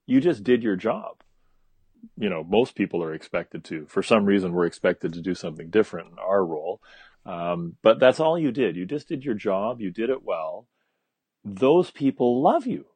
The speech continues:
They're so happy with you, they're referring you, everything's wonderful.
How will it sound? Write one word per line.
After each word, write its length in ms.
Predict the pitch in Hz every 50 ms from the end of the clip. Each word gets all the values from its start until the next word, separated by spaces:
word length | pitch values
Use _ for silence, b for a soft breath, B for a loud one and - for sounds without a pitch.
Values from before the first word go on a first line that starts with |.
| _ _ _ -
They're 120 | 131 120
so 220 | - - 139 113 92
happy 400 | 95 123 131 143 143 156 135 127
with 220 | 113 104 95 -
you, 120 | 95 92
they're 100 | 92 95
referring 560 | 92 92 101 98 - - 139 143 156 156 139 113
you, 140 | 87 85
everything's 400 | 92 104 117 120 120 113 110 95
wonderful. 600 | 104 104 110 127 139 151 135 - - 90 - -